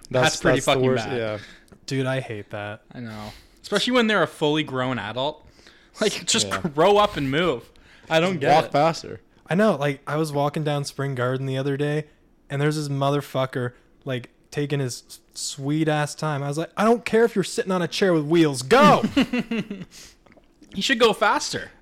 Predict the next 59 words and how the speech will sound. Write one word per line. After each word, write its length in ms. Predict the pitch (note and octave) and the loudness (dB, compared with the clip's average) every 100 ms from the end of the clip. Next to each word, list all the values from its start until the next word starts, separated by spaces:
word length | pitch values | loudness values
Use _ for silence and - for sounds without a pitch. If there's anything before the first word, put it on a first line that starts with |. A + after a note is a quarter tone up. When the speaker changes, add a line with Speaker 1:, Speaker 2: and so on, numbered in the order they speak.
| - | -6
Speaker 3:
Yeah, 220 | F3+ G#3+ | 2 4
Speaker 1:
Yeah, 40 | D#3+ | 4
Speaker 3:
exactly. 580 | C#3+ A2 F3 D#3+ A#3+ A3+ | 2 -2 -4 -6 -4 -2
<laughs> 140 | G#3 E3+ | -4 -6
Speaker 1:
it's 220 | D4 - | -12 -8
good 180 | F#3 D#3 | -8 -8
to 60 | A#2 | 0
Speaker 2:
Take 160 | G#3 | 0
Speaker 1:
go. 40 | E3 | 4
Speaker 2:
less 180 | F#3+ F#3 | 2 4
effort. 460 | A3+ - C#3 - - - - - _ - - _ | 2 2 -6 -6 -12 -20 -20 -20 _ -20 -20 _
Speaker 1:
It's 140 | C3 A#2+ | -14 -8
glide. 420 | A#2 G#2 A#2+ A#2 | -6 -4 -4 0
Speaker 2:
You're 80 | C4+ | 2
not 140 | B3 | 4
even 180 | G3+ G3+ | 4 2
using 240 | A#3 A3+ | 2 4
your 120 | A#3 | 4
legs 280 | A#3 B3+ C4+ | 4 4 4
and 80 | C4 | 2
you're 140 | C4+ | 0
going 220 | C4 C4+ C4+ | 0 0 -2
that 180 | C4+ | -4
slow? 260 | - D4 - | -6 -6 -6
Speaker 3:
Oh. 460 | D#3 C3+ C3 A#2+ - - - - - | -6 -6 -6 -6 -8 -14 -20 -20 -8
Speaker 1:
Maybe 120 | F3+ | -6
we'll, 280 | E3+ C#3 C3+ | 0 0 0
we 100 | C3+ | -4
will 180 | B2+ B2 | -2 -2
get 160 | A#2+ A2+ | -2 -6
canceled 360 | A2 G#2+ - | -10 -10 -12
this 140 | G#2 - | -14 -14
episode. 440 | - - - - - | -16 -14 -12 -14 -16
Speaker 2:
That's 140 | D#3+ - | -20 -18
fine. 380 | - F2+ G#2+ A2 | -16 -14 -12 -14
It's 160 | - | -12
episode 320 | C#3+ D3 D3 | -10 -8 -8
twenty-four. 480 | C#3 C#3+ C3 - C3 | -8 -10 -10 -8 -8
We 80 | A2+ | -8
should 160 | - C3+ | -8 -8
get 140 | A#2 | -8
canceled 320 | A2 G#2+ A2 | -10 -12 -12
on 80 | G2+ | -14
this 140 | G#2+ - | -14 -16
episode. 400 | - - - A#2+ C3+ | -18 -16 -16 -16 -12
Speaker 3:
Yeah. 280 | C3+ A2+ A#2 - - | -8 -6 -8 -20 -4
Speaker 1:
We've 100 | D3 | 0
been 100 | D#3+ | 4
going 220 | D3 D3+ | 6 4
for 60 | C#3 | 2
too 200 | - C3+ | 0 2
long, 220 | B2 A#2 | 2 0
somebody 160 | A2+ A#2+ | -4 -8
has 80 | |
to 80 | - | -10
take 200 | - A#2+ | -8 -8
us 80 | G#2 | -8
down. 320 | - G#2 G#2 G2+ | -10 -10 -10 -10
Speaker 2:
Yeah. 340 | C3+ A#2+ G#2+ | -8 -8 -8